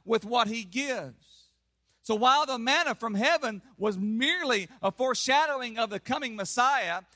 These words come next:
it is Christ who is the true bread out of heaven, who eternally, eternally, forever lasting, he satisfies. So John six thirty-three says, "For the bread of God, which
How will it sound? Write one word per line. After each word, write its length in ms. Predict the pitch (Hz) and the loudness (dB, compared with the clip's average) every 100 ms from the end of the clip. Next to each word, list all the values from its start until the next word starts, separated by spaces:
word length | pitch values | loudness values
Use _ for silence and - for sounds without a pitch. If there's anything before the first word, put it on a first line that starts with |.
| - | -4
it 160 | 233 254 | -2 0
is 140 | 226 | -2
Christ 640 | - - 262 240 190 185 - _ _ | -6 0 2 4 2 -4 -10 _ _
who 160 | 214 | 0
is 100 | 208 | 0
the 100 | 180 | -4
true 300 | - 220 214 | -6 -4 -4
bread 480 | 180 214 208 180 151 - _ - | -2 -2 0 -2 -4 -16 _ 2
out 140 | 190 | 2
of 100 | 190 | 2
heaven, 480 | 202 220 156 117 104 _ _ _ _ _ _ _ _ _ | -2 -2 -4 -10 -14 _ _ _ _ _ _ _ _ _
who 120 | 196 226 | -4 -4
eternally, 840 | - 220 320 311 190 143 107 101 _ _ _ _ _ _ | -4 2 2 2 -4 -4 -6 -10 _ _ _ _ _ _
eternally, 720 | 156 160 180 160 131 123 107 - _ _ _ _ | -12 -6 -6 -6 -6 -6 -8 -14 _ _ _ _
forever 640 | 147 - 185 202 214 202 - _ _ | -20 0 0 0 -6 -10 -16 _ _
lasting, 600 | 160 170 - - 139 107 110 _ _ _ | 0 0 -2 -10 -12 -14 -18 _ _ _
he 100 | 156 | -6
satisfies. 1120 | - 170 165 156 - 135 113 104 98 - _ _ _ _ _ _ _ _ _ | -2 0 -2 -4 -8 -6 -8 -10 -18 -20 _ _ _ _ _ _ _ _ _
So 100 | 180 | -4
John 300 | 156 240 254 | 2 2 2
six 240 | 220 254 | -4 -4
thirty-three 600 | - 247 233 233 240 202 | -2 -2 -2 -2 0 0
says, 200 | 160 208 | 0 -4
"For 140 | 165 233 | -2 -2
the 100 | 226 | 0
bread 300 | 196 247 240 | 0 0 0
of 120 | 196 | 0
God, 380 | 220 240 240 208 | 2 2 0 -4
which 300 | 240 - | -8 -8